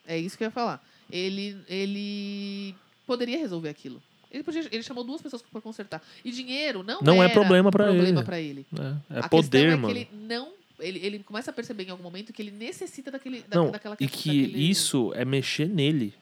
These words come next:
Speaker 2: É como se fosse uma intimidade dele. Não pode ser tratado assim.
Speaker 1: Ou eu tampo, ou eu explodo com isso, assim, eu boto
Speaker 2: É,
Speaker 1: pro
Speaker 2: tipo,
Speaker 1: mundo,
Speaker 2: "Porra,
Speaker 1: entendeu?
Speaker 2: ninguém vai, ninguém vai quebrar o meu banheiro aqui", sabe?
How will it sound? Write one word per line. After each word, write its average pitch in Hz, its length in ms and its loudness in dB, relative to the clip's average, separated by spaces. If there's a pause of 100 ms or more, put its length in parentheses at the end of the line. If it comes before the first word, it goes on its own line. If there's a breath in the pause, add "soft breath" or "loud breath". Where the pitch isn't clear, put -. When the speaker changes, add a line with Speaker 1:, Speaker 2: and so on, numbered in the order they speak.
(120)
Speaker 2:
É 123 80 -2
como 147 200 0
se - 100 -4
fosse 151 220 0
uma 156 100 2
intimidade 165 640 0
dele. 104 360 -2 (640 soft breath)
Não 175 100 -4
pode 180 220 -2
ser 180 80 -2
tratado 107 340 -4
assim. 98 320 -12 (460)
Speaker 1:
Ou 233 140 -2
eu 233 100 2
tampo, 269 600 -4 (460)
ou 185 260 -4
eu 226 240 -2 (140)
explodo 180 520 -2
com 156 160 -12
isso, 143 200 -14
assim, 156 140 -14
eu 147 100 -10
boto 156 240 -6
Speaker 2:
É, 117 80 2
Speaker 1:
pro 110 80 0
Speaker 2:
tipo, 98 160 -6
Speaker 1:
mundo, 107 160 -4
Speaker 2:
"Porra, 127 180 4
Speaker 1:
entendeu? 120 220 0
Speaker 2:
ninguém - 0 -
vai, 143 200 4 (180)
ninguém 127 120 2
vai 156 100 2
quebrar 123 440 4
o - 20 2
meu 113 100 2
banheiro 110 360 2
aqui", 104 320 -4 (280)
sabe? 107 280 -6